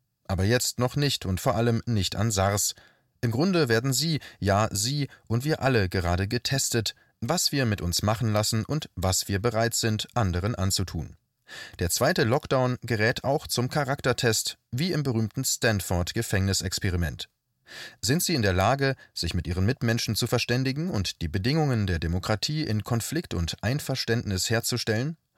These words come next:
Oder werden Sie auf Kommando zum autoritären, gar mordlüsternen Charakter? Mit einem Wort,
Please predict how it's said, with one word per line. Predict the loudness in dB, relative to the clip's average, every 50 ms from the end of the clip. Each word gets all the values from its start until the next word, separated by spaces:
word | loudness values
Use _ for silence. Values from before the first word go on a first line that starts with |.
| -20 -20 -20 -20 _ _
Oder | -2 0 2 2 0 0 0
werden | -2 -2 0 0
Sie | 0 0 0
auf | 0 0 0
Kommando | 0 2 2 2 2 2 2 0
zum | 0 2 0 0 0
autoritären, | 0 -2 -2 -2 -2 -2 -2 -2 0 2 2 2 2 2 2 0 0 -4 -4
gar | -2 2 2 4 4 2 2 -2 -4 _ _ -4
mordlüsternen | 0 2 2 2 2 0 -2 -6 -4 0 0 0 0 0 0 0 2 2 0 0
Charakter? | 0 0 0 0 -2 -4 -4 -4 -6 -8 -8 -12 -20 -20 _ _ _ _ _ _ _ _
Mit | -2 0 2
einem | 2 2 2 0 0
Wort, | 2 2 2 2 2 -2